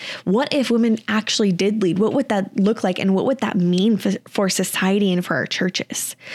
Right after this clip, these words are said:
It's this idea of there's an unknown. But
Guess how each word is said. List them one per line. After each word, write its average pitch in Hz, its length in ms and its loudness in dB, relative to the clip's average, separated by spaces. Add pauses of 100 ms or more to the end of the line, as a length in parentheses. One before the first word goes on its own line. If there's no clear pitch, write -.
(220)
It's 202 280 -2
this 202 180 0
idea 220 320 0
of 202 180 -2
there's 202 200 2
an 185 180 0
unknown. 185 760 0 (1600)
But 233 420 0